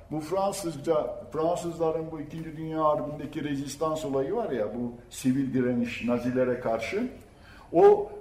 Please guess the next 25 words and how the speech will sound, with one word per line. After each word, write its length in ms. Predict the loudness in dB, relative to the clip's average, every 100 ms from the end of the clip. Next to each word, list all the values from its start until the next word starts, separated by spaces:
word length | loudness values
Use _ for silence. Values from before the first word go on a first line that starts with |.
| -2
rezistans 680 | 0 0 -4 -2 0 0
sözcüğü 480 | -2 -6 -6 -6 -4
çok 200 | 0 0
hoşuma 360 | 0 -2 0 0
gidiyordu 460 | 0 0 -2 -2
ki 180 | -8 -10
Türkiye'de 480 | -8 -8 -4 -4 0
de 60 | 0
o 140 | 0
zaman 400 | -2 -2 -2 -4 -10 -16
işte 300 | -8 -6 -2
biz 300 | 0 -2 -4
hani 280 | -4 -2 -2
o 60 |
altmış 280 | -2 -2 -8
sekizliler 720 | -8 -8 -6 -6 -6 -2 -2 -2 -10 -18 -20 -20 -14 -6
de 140 | 0
bir 280 | 2 2 2
rezistans, 580 | 0 2 0 -2 -6 -6 -8 -16 -20 -20 -6
bizde 340 | -4 0 2 2
bir 120 | 2
rezistans 680 | 2 0 -6 -6 -6 -6 -10
şeyimiz 380 | -6 -4 -4 -6
vardı 300 | -6 -6 -6
ya. 160 | -6